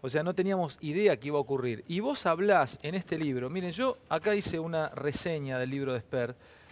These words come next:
eh, entre tantos papeles que anoté. Eh, acá está. Y anoté, para presentar el libro de alguna manera, eh, este es un libro que cuenta con crudeza y sin esquivar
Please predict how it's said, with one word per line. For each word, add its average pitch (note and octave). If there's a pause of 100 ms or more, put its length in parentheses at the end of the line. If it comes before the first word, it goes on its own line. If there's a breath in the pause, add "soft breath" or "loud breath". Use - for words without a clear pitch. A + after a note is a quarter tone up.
eh, A#2+
entre A2+
tantos B2+
papeles A#2+
que -
anoté. A#2+ (400 loud breath)
Eh, C3+
acá F3
está. A#2+ (380 loud breath)
Y F3+
anoté, E3+ (240)
para C#3+
presentar D#3
el C#3+
libro D3
de -
alguna D3
manera, B2+ (360 loud breath)
eh, D#3+
este A#3
es G#3
un A3+
libro A#3+
que F#3
cuenta G#3+
con F3
crudeza F3+
y F3
sin A#3
esquivar F#3+